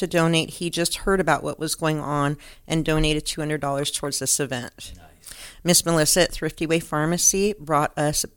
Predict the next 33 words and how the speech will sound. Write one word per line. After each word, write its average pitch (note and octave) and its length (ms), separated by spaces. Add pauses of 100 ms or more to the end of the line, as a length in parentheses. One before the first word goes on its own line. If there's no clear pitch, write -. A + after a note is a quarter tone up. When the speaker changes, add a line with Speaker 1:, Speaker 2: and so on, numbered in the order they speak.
(200)
Speaker 1:
empty D#3 240
buckets D3 440
for - 120
the D#3 80
children C#3+ 380
who D3 100
show D3 200
up C#3 140
that D3+ 140
need C#3+ 180
a D3+ 40
bucket - 360
to D#3+ 100
collect - 280
their D#3 160
eggs D3+ 400
and C#3 160
more C#3 160
stuffed C#3+ 300
animals C#3+ 400
to D#3+ 100
help C#3 280 (120)
with - 280
the C#3+ 140
Easter C#3+ 220
baskets. - 680 (880)
Um, B2 560 (520)
I'm - 100
trying - 140
to - 60
think. - 180
Rods, C#3+ 600
Rods D3 580